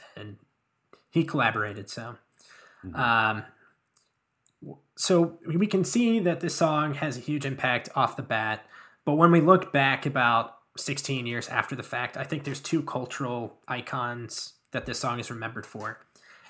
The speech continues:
Speaker 1: And the first is funny, and I think we remember it now, and this is so dated. Uh, "Shake It Like a Polaroid Picture." Polaroids at the time were not faring that well. Like, um,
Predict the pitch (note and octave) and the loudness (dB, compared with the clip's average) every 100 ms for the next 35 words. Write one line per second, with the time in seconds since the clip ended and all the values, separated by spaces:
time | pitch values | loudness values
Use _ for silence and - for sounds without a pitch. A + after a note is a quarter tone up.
0 | _ - C3 C#3 D3+ F#3 G3 D3+ - C#3 | _ -8 -6 -4 2 2 2 -2 -4 -2
1 | A#2 A2+ A2 C3 B2+ A#2+ - - C#3 C#3 | -2 -2 -6 -6 -6 -6 -8 -8 -8 -6
2 | C3+ C3+ C3 B2+ C3 A#2+ A#2 A2+ A#2 A2+ | -4 -2 -2 -4 -4 -4 -4 -2 -2 -2
3 | A2+ - A#2+ - A2+ A2+ A2+ A2 A2 - | -6 -6 -4 -4 -4 -4 -8 -8 -14 -16
4 | - - - A2 G#2+ - C#3+ C#3+ C3+ B2+ | -20 -20 -4 -2 0 0 0 0 -2 -4
5 | A2 - A#2+ A2+ G#2 - A2+ - - A2+ | -4 -6 -2 -2 -4 -6 -10 -10 -12 -14
6 | _ _ - _ _ _ _ _ _ - | _ _ -20 _ _ _ _ _ _ 2
7 | F#3 E3+ D3+ C#3+ B2+ B2 - - C#3 C3 | 6 8 8 6 4 -2 -6 -2 -2 -4
8 | - - D#3 B2 A2 G#2+ - _ _ _ | -6 -2 2 2 0 -8 -18 _ _ _
9 | _ _ - C3+ C3+ C3 B2+ B2+ C#3 B2+ | _ _ -4 0 2 4 2 2 -2 0
10 | C#3 C#3 C#3+ D3+ D#3 E3+ E3 - B2 A2 | 0 0 0 2 2 2 -2 -4 -2 0
11 | - - A#2+ G#2+ G#2 | -2 -4 -2 -2 -2